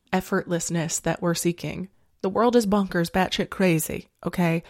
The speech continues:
But you are not for reacting to it or feeling about it or thinking about it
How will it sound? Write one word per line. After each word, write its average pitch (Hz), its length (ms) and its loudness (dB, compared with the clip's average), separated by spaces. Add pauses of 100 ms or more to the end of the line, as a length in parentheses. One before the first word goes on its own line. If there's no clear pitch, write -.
(400)
But - 120 -4
you 226 160 4
are 233 100 4
not 226 380 2 (280)
for 196 140 8
reacting 190 580 4
to 170 180 4
it 156 240 2
or 175 120 2
feeling 190 460 2
about 160 340 -2
it - 180 -2 (100)
or 180 160 6
thinking 190 440 2
about 147 320 0
it - 240 -6